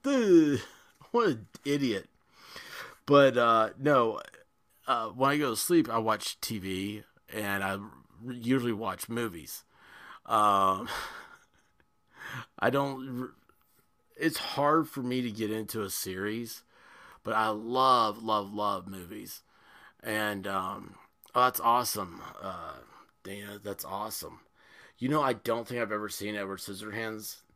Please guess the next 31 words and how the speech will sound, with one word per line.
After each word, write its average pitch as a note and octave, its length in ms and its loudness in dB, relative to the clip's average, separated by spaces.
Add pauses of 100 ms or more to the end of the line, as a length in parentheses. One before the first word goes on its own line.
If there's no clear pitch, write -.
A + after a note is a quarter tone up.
now G#2 180 -6
that G2+ 260 -6 (120)
I G2 200 -12
hear G2 240 -8
y'all G2 200 -4
talk F#2+ 260 -8
about G2+ 260 -4
it. G#2+ 160 -8 (1700)
Uh, G2 320 -6
oh, G#2+ 200 -2
yeah, G#2+ 280 -2 (840)
this D#3+ 520 -2
is, C3 840 -4 (380)
uh, A#2+ 220 -4
Johnny's C3 420 0
first C3+ 320 -4
one, D#3 200 0
isn't A2+ 200 -2
it? C#3+ 260 -8 (260)
Nightmare B2 280 -2
on A#2+ 120 0
Elm B2 160 -2
Street? E3 360 -4 (1300)
Oh D#3+ 140 -2
my D#3+ 160 -2
gosh, B2 500 0
dude, C3+ 120 -4
I've A#2 140 -2
gotta D#3+ 280 4
get D3 140 -2
my A2+ 260 0